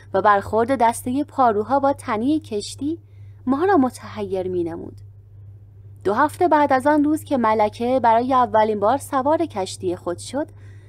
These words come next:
ناخدای کشتی از پادشاه و ملکه مصر دعوت کرد که هنگام شب سوار کشتی کلئوپاترای هفتم بشوند تا اینکه بتوانند حرکت کشتی را در روشنایی فانوس دریایی اسکندریه تماشا کنند.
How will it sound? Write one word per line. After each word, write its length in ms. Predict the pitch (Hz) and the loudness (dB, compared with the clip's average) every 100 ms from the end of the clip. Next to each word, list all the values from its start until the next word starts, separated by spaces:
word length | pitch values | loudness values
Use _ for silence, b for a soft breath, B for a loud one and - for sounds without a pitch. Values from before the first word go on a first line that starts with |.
| B | B
ناخدای 540 | 202 214 233 196 277 370 | -2 0 2 2 2 -2
کشتی 460 | - 262 - - | -4 -6 -6 0
از 200 | 320 339 | 0 0
پادشاه 520 | - 247 202 202 285 311 | -2 0 0 -4 -6 0
و 40 | |
ملکه 540 | 285 247 226 208 294 285 | 0 2 -2 -4 -4 -4
مصر 360 | 240 277 302 - | -2 -4 -6 -4
دعوت 440 | 180 165 156 - | -2 -2 -4 -10
کرد 340 | - - - - B B B B | -18 -18 -18 -20 B B B B
که 120 | - | -14
هنگام 500 | 214 214 185 190 202 | -4 -2 2 2 2
شب 360 | 185 - 214 311 320 B B B - | -2 -2 -2 -2 -4 B B B -4
سوار 360 | 214 185 247 | 0 4 4
کشتی 640 | 359 339 294 277 - 330 339 | 2 0 -2 -4 -2 0 0
کلئوپاترای 880 | - 262 233 254 262 269 - 339 349 | -2 0 2 0 -2 -4 -2 -2 0
هفتم 440 | 277 269 - 269 | -4 -6 -4 -2
بشوند 640 | 254 254 220 185 180 190 - b b b b - | 0 -2 -4 -4 -6 -10 -14 b b b b -6
تا 100 | 220 | 0
اینکه 280 | 196 214 233 | 0 0 0
بتوانند 760 | 196 220 240 202 196 180 175 | 0 0 0 2 0 -2 -6
حرکت 500 | - 185 175 196 220 | -6 -6 -6 -6 -8
کشتی 600 | 285 - 220 - - 214 | -8 -6 -6 -6 -10 -4
را 260 | 233 214 202 B B B B | 0 -2 -4 B B B B
در 140 | 208 214 | 2 4
روشنایی 760 | 208 208 - 226 214 208 254 | 4 2 0 -2 0 0 0
فانوس 540 | 302 - 226 226 277 320 | -2 0 0 0 -2 -2
دریایی 680 | 269 262 254 240 226 254 | 0 2 2 0 0 0
اسکندریه 760 | 320 294 - 254 247 247 247 320 | -2 -2 -6 -4 0 -2 -2 -4
تماشا 560 | 339 269 233 220 - 277 | -4 -4 -4 -4 -8 -10
کنند. 440 | - - 214 - | -10 -14 -14 -20